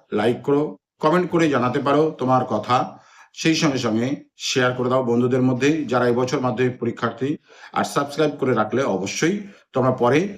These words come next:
সবার আগে নোটিফিকেশন পাবে আমার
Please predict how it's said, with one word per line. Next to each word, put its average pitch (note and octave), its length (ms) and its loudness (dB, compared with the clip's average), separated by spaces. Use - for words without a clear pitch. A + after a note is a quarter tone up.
সবার C#3+ 280 -2
আগে B2 120 0
নোটিফিকেশন G#2 680 -2
পাবে A#2 500 0
আমার B2+ 240 2